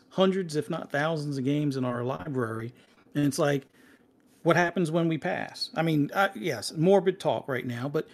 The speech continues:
like, when we pass, it's like your, your kids aren't allowed per the, uh, user agreement to log into your account, so it's not like they can go and play those games legally.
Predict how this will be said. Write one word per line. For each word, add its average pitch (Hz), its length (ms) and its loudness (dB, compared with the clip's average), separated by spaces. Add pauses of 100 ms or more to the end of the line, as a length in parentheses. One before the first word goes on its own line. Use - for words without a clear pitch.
(260)
like, 170 200 -2
when 175 180 4
we 170 80 2
pass, 202 500 -2
it's 156 120 -8
like 156 280 0 (400)
your, 170 260 -6
your 160 140 -4
kids 220 260 -2
aren't 190 360 2
allowed 160 520 0
per 170 200 0
the, 143 260 -2 (160)
uh, 135 320 -4
user 165 400 0
agreement 131 540 2
to 151 80 -2
log 165 240 2
into 160 200 -2
your 143 120 0
account, 196 380 -2
so 160 160 0
it's 147 120 -2
not 180 180 -2
like 160 180 -4
they 170 120 0
can 147 140 -2
go 156 180 2
and 139 100 2
play 160 220 -2
those 135 240 -2
games 165 440 -4 (280)
legally. 147 760 4